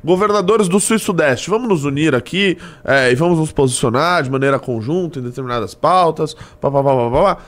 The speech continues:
Só isso que ele falou. Porém, isso foi distorcido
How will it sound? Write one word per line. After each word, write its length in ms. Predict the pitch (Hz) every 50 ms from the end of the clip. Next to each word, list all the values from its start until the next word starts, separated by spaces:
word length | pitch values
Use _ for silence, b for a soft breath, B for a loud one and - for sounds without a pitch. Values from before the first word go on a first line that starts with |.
| B B -
Só 220 | - - - 240
isso 200 | 247 220 208 -
que 80 | - -
ele 80 | 190 175
falou. 360 | - 180 156 131 107 - B B B B B B - -
Porém, 440 | 392 440 247 220 233 269 294 - - -
isso 220 | - 254 - - -
foi 140 | - 269 262
distorcido 760 | - - - 302 269 233 - - - 233 220 156 107 92